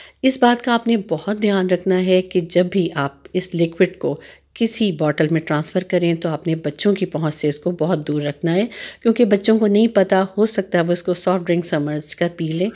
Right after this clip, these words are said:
इसलिए आपने इसको ऐसी जगह पर रखना है जहां तक बच्चों का हाथ ना जाए। अमूमन हम ये मिस्टेक करते हैं कि इसको हम घर में सामने ही रख देते हैं,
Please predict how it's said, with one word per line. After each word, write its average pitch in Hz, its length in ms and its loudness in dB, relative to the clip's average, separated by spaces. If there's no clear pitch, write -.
इसलिए 233 320 2
आपने 165 360 2
इसको 190 320 -2
ऐसी 190 280 2
जगह 175 260 4
पर 165 160 -2
रखना 156 300 -4
है 160 200 -2
जहां 160 280 -4
तक 185 280 -4
बच्चों 151 320 -4
का 165 140 0
हाथ 147 320 -4
ना 160 140 0
जाए। 175 280 -4
अमूमन 226 380 4
हम 214 160 2
ये 202 100 4
मिस्टेक 185 400 2
करते 175 300 0
हैं 151 220 0
कि 175 100 -4
इसको - 280 -6
हम 160 200 -2
घर 147 180 -2
में 151 140 -2
सामने 151 360 -4
ही 202 100 2
रख 156 200 -2
देते 165 260 -2
हैं, 247 100 -4